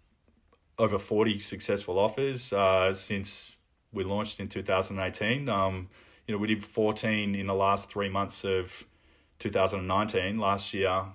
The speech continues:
It's a high volume platform. It's, uh, you know, the, the, the process, it can absolutely be improved, but it's, um, it's working pretty well.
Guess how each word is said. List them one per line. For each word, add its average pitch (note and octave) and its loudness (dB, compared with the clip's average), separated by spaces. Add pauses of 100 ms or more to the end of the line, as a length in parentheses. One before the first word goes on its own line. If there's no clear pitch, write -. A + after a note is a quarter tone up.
(180)
It's G#2+ -2
a A2+ 6
high C3 8
volume G#2 2
platform. F#2 0 (220)
It's, G#2+ -4
uh, F#2+ 6 (260)
you A2 -4
know, G2 0
the, G#2 -4
the, A2 0 (120)
the G#2+ 4
process, A2 2 (240)
it A2+ -2
can A#2+ 0
absolutely A2+ 2
be G#2 0
improved, B2 2
but G#2 2
it's, - -4
um, G2 0
it's - -12
working G2 -2
pretty F#2 -2
well. F2 -2